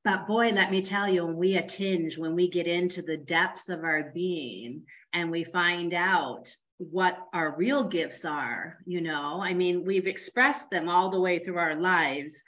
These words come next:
But when we actually are able to say, "Okay, this is what I know that I'm here for," holy cow, a whole nother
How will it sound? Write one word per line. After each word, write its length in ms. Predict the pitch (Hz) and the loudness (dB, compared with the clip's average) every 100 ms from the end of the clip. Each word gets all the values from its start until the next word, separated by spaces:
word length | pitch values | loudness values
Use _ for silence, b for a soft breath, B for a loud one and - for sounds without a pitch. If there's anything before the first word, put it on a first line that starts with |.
| B B | B B
But 160 | 190 180 | -2 2
when 160 | 190 185 | 2 2
we 100 | 190 | 2
actually 640 | 202 220 233 - 240 226 | 4 2 0 -2 0 4
are 160 | 190 - | 4 4
able 320 | 180 185 185 | 2 0 -4
to 140 | 185 | -8
say, 320 | 180 185 175 180 | -4 0 0 0
"Okay, 600 | 262 277 240 190 185 185 B B B B _ _ - | -2 0 0 0 0 -4 B B B B _ _ 2
this 220 | 247 254 | 4 4
is 120 | 277 240 | 2 2
what 160 | 233 | 4
I 140 | 220 202 | 6 6
know 220 | 202 202 | 4 2
that 140 | 196 | 2
I'm 240 | 175 185 185 | 2 2 0
here 260 | 180 180 | -2 -2
for," 640 | 190 220 220 226 233 254 262 - _ _ _ - | -2 -2 0 2 4 2 -2 -12 _ _ _ 2
holy 320 | 240 226 214 | 4 4 2
cow, 500 | 208 214 196 175 160 | 2 4 6 4 2
a 120 | 160 | -2
whole 260 | - 208 208 | -2 0 2
nother 340 | 196 190 190 | 2 4 2